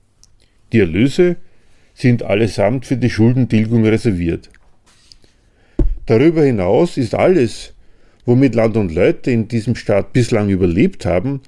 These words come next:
zu opfern, um den Staatsschulden den Schein zweifelsfreier Haltbarkeit zu verschaffen und dadurch Schaden vom gemeinsamen Kreditgeld abzuwenden. Der Staat darf durch die amtliche Suspendierung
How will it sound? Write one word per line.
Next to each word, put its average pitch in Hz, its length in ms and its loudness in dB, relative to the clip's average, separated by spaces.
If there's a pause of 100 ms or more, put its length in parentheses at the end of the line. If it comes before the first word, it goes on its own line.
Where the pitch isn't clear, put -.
(140)
zu 131 120 -2
opfern, 165 580 0 (520)
um 135 180 -2
den 113 140 0
Staatsschulden 127 720 -2
den 110 160 0
Schein 104 400 -2
zweifelsfreier 113 800 -4
Haltbarkeit 104 640 -4
zu 101 100 -6
verschaffen 101 640 -4
und 127 200 0
dadurch 110 260 0
Schaden 110 420 -2
vom 113 220 0
gemeinsamen 110 640 -4
Kreditgeld 107 580 -4
abzuwenden. 90 680 -6 (1900)
Der 117 100 0
Staat 110 560 -2
darf 123 180 -2
durch - 180 -4
die 127 120 -2
amtliche 123 480 -4
Suspendierung 123 960 -2